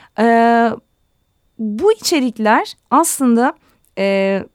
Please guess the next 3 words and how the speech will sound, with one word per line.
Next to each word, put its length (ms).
bitkisellerle 1200
değiştirildiği 840
zaman 460